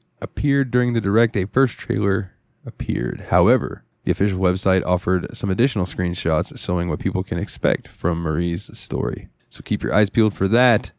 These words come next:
summer twenty twenty-three. So I found this next one interesting. Level five has announced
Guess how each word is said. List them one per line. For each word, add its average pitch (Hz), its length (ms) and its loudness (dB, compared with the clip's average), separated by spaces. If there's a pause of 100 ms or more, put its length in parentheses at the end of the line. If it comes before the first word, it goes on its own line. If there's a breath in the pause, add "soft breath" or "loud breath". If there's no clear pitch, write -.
(100)
summer 92 560 0
twenty 85 240 -4
twenty-three. - 680 -10 (160)
So - 160 -8
I 110 40 0
found - 260 -2
this 117 160 0
next - 280 -2
one 92 80 0
interesting. 87 600 -4 (260)
Level 143 240 4
five - 400 2
has 90 140 0
announced 87 420 0